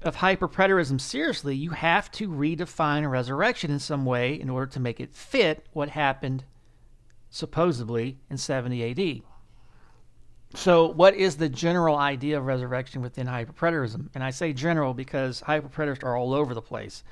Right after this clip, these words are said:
At one time, I must have counted six or seven different views of resurrection.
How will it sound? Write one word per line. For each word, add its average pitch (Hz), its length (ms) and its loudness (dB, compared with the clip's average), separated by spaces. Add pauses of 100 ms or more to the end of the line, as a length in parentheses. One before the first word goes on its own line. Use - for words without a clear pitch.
(240)
At 123 140 -8
one 165 160 2
time, 165 300 2
I 147 80 4
must 147 220 0
have - 80 -16
counted 139 340 -2
six - 280 -10
or - 40 -14
seven 139 340 -2
different 117 320 -4
views 135 320 0
of 117 140 -6
resurrection. 135 580 -2